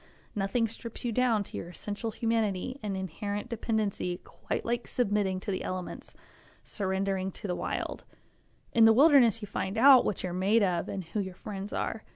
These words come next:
You're forced to leave behind all non-essentials, to quiet yourself and listen.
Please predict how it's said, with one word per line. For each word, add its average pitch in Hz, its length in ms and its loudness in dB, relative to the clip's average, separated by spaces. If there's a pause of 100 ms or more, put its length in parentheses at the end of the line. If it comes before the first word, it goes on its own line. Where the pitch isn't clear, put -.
(300)
You're - 140 -2
forced 233 460 2
to 240 60 0
leave 208 220 0
behind 185 540 -4
all 208 180 0
non-essentials, 214 960 0 (460)
to - 100 -16
quiet 208 340 0
yourself 185 640 -2 (480)
and 190 180 -2
listen. - 460 -6